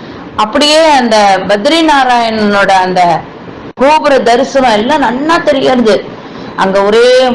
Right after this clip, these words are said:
பூ மாலையும் அதுவுமா பா-, பேண்டு வாத்தியம் எங்கேயோ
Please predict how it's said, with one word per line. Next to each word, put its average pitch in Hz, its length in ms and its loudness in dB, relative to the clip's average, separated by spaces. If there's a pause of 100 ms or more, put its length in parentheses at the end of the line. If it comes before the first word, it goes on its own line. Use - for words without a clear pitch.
(160)
பூ 226 100 0 (140)
மாலையும் 220 1200 2 (300)
அதுவுமா 262 580 2 (320)
பா-, 185 420 2
பேண்டு 254 440 2
வாத்தியம் 240 640 2
எங்கேயோ 208 540 0